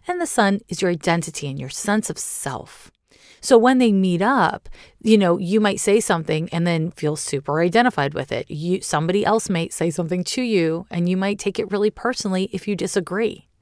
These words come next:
I want to remind you quite gently that we can disagree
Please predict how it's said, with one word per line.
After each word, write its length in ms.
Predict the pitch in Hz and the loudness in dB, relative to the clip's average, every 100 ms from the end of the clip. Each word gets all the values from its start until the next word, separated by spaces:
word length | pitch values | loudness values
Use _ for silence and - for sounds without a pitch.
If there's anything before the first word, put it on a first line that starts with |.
| _ - - - _ | _ -20 -20 -20 _
I 100 | 156 | -6
want 180 | 147 147 | -4 -2
to 60 | 147 | -4
remind 400 | 151 160 170 170 | -2 -2 -2 -2
you 200 | 180 - - | -2 -4 -10
quite 280 | 359 349 | -6 -6
gently 640 | - - 131 113 131 135 - _ | -4 -8 -8 -6 -6 -8 -12 _
that 160 | 220 - | -2 -2
we 100 | 330 | -2
can 160 | 330 | 0
disagree 680 | 233 240 214 185 226 240 240 | 0 0 -2 -4 -2 -2 -6